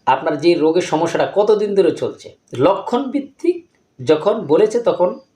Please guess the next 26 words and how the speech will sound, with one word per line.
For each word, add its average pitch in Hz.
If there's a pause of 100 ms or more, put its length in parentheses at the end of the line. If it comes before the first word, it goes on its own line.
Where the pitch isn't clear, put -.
(180)
পাঁচটি 202
মেডিসিনের 135
কথা 117
বলছি। - (1200)
এখন 196 (280)
আমি 160
বললাম, 196 (200)
যে 190 (180)
কোনো 208 (380)
যৌন 175 (120)
সমস্যা 151 (120)
বা 127 (140)
পুরুষের 175 (100)
এই 208 (160)
সমস্যা 165
যদি 151
থাকে, 104 (800)
যে 180
কোনো 269
ধরনের 226
সমস্যা, 117 (960)
তাদের 175
জন্য 165 (140)
এই 190 (140)
পাঁচটি 170
ওষুধ 151